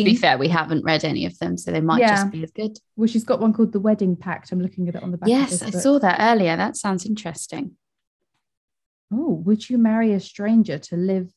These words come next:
Speaker 1: the life of your dreams? A bit like Married at First Sight. Maybe we should read that.
Speaker 2: Ooh,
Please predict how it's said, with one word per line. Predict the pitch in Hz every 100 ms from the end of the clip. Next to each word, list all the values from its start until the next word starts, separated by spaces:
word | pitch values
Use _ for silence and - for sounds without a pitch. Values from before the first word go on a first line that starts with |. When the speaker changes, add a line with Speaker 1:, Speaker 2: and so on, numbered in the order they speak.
| -
Speaker 1:
the | 185 180
life | 175 180 185 175
of | 180
your | 180
dreams? | 156 170 196 226 139 - - -
A | -
bit |
like | -
Married | 180 170 170
at | -
First | 165 165 -
Sight. | 196 226 -
Maybe | 196 196
we | 190
should | - 233 -
read |
that. |
Speaker 2:
Ooh, | 311 403 185 170